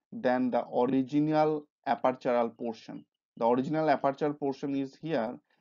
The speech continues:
and this band is much protruded than the original apertural margin. And that basically, uh, here you can also see original aperture margin is in this portion, and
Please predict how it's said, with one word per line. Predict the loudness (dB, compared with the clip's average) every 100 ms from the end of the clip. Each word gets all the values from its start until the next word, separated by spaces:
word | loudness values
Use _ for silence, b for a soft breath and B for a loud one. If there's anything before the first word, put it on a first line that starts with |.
| _
and | -6 -4 -2
this | -4 -6
band | -6 0 2 2 0 0
is | -2 -4 _ _ _ _ _
much | -6 -4 -6 -4
protruded | -2 -2 -2 -2 0 -2 -4
than | -4 -2
the | -2 -2
original | -2 -2 -2 -4 -4
apertural | -4 -2 -2 0 0 0
margin. | 2 2 2 -2 -14 -16 _ _ _ _ _ _ _ -20 -8
And | -4 -4 -2 2
that | 4 4
basically, | 0 0 0 2 0 -2 B B -12
uh, | -6 -4 -4 -10 _ -10
here | 6 8
you | 8
can | 4 0
also | 2 0 0 -6
see | -6 -8 -8 -10 b b _
original | 4 4 6 4 4
aperture | 2 0 2 2 0
margin | 2 2 0 0 -2
is | -2 -4 -8 0
in | 2 2
this | 4 4
portion, | 2 -2 -2 -8 -8 -12 _ _ _
and | -6 -4 -4